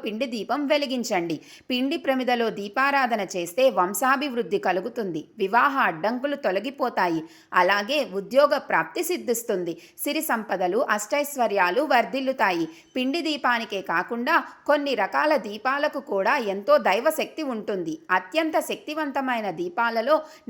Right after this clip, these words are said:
నారికేల దీపం ఒకటి. దీన్నే కొబ్బరి దీపం అని అంటారు. సాధారణంగా కార్తీక మాసంలో నారికేల దీపాన్ని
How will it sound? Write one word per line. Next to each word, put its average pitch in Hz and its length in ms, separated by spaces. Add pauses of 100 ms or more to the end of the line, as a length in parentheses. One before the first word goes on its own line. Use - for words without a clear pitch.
నారికేల 269 540 (100)
దీపం 262 280 (140)
ఒకటి. 175 260 (180)
దీన్నే 240 380 (120)
కొబ్బరి 240 440
దీపం 240 280 (100)
అని 311 200
అంటారు. 202 420 (360)
సాధారణంగా 294 760 (100)
కార్తీక 285 420 (120)
మాసంలో 214 440 (160)
నారికేల 294 520 (120)
దీపాన్ని 233 400